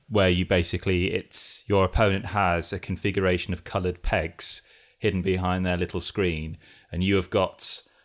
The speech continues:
the matching colours your side, and you slot them into holes, and then they show you by, you know, um, I kind of, I can't remember how they show you, but they basically tell you how many you've got right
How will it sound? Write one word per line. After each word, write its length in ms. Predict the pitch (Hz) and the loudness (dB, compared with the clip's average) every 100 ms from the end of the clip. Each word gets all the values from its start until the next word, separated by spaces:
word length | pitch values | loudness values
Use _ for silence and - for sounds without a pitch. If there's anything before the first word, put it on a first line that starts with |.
| _ | _
the 60 | - | -2
matching 380 | 101 101 - 95 | 0 0 -2 -4
colours 340 | - 92 82 | -2 -2 0
your 300 | 98 95 90 | 0 2 2
side, 480 | 87 87 80 80 82 | 0 -2 -2 -2 -4
and 100 | 87 | -4
you 80 | 87 | -4
slot 300 | - 117 - | -2 -2 -2
them 100 | 92 | -4
into 200 | 90 92 | -2 -2
holes, 500 | 104 92 80 78 - | 0 0 0 -6 -6
and 140 | 90 | -4
then 100 | 87 | -2
they 140 | 87 90 | 0 -2
show 320 | - 110 104 | 0 2 2
you 460 | 98 85 80 82 - _ _ _ | 2 0 -2 -6 -10 _ _ _
by, 380 | 98 87 85 82 _ _ _ _ _ _ | -2 0 0 -4 _ _ _ _ _ _
you 100 | 95 | -6
know, 260 | 85 78 - | -2 -2 -4
um, 420 | - 82 80 78 - - | -2 0 -2 -6 -12 -12
I 60 | 90 | -10
kind 260 | - 101 | -4 -4
of, 60 | 90 | -2
I 40 | |
can't 180 | 90 135 | -2 -2
remember 180 | 110 101 | -2 -2
how 260 | - 104 | 0 0
they 140 | 95 87 | 2 0
show 260 | - 98 | 0 0
you, 240 | 92 85 80 | 0 0 -4
but 120 | - | -4
they 80 | 110 | 0
basically 340 | 95 92 87 | 0 -2 -6
tell 180 | 87 95 | -4 -2
you 120 | 90 | -2
how 220 | 85 104 | -2 -2
many 200 | 92 90 | 0 0
you've 180 | 87 85 | -2 -4
got 180 | - 92 | -2 -2
right 580 | 92 90 78 87 - - | 0 0 0 -6 -10 -12